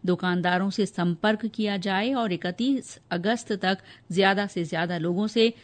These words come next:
स्वेच्छा से नाम हटवाने का आग्रह किया जाए। अजमेर में राष्ट्रीय राजमार्ग अड़तालीस पर आज एक हादसे में एक छात्र की मौत हो गई और आठ बच्चे गंभीर रूप से घायल हो गए।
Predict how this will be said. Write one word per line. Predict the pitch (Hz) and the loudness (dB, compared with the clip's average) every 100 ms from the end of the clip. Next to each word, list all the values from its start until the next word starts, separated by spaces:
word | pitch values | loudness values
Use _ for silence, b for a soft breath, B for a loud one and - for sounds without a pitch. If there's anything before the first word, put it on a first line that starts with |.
| B - | B -2
स्वेच्छा | 254 254 269 233 | -2 -2 -6 -4
से | 180 | -4
नाम | 165 175 208 196 | 0 0 0 -2
हटवाने | 185 180 208 185 165 | -4 -4 -4 -2 -2
का | 180 - 180 | -4 -4 -4
आग्रह | 175 175 170 | -4 -4 -6
किया | 180 165 156 | -4 -4 -2
जाए। | 170 156 - _ _ _ B B B B B B | -2 -2 -6 _ _ _ B B B B B B
अजमेर | 233 240 240 302 339 | 4 6 8 6 6
में | 330 381 | 4 2
राष्ट्रीय | 262 202 - 233 | 2 2 2 0
राजमार्ग | 214 190 175 190 190 185 | 2 0 0 2 2 0
अड़तालीस | 190 180 185 185 190 - | -2 -2 -2 0 -2 -2
पर | 185 185 | -4 -2
आज | 180 180 | -2 -2
एक | 180 180 | -4 -2
हादसे | 185 180 - 180 | -2 -2 -4 -4
में | 180 180 | -2 -2
एक | 180 - | -4 -4
छात्र | 190 175 175 170 | -4 -4 -4 -6
की | 185 | -4
मौत | 175 175 180 185 | -2 -2 -2 -4
हो | |
गई | 175 190 196 | -2 -2 -2
और | 180 | -2
आठ | 175 175 170 | 0 -2 -2
बच्चे | 170 170 - 180 165 B B - | -6 -4 0 0 0 B B -6
गंभीर | 185 185 165 196 220 | 0 0 2 2 2
रूप | 175 160 | 0 -4
से | 165 | -8
घायल | 160 160 165 165 | -8 -4 -4 -2
हो | 170 170 | -2 0
गए। | 185 | 2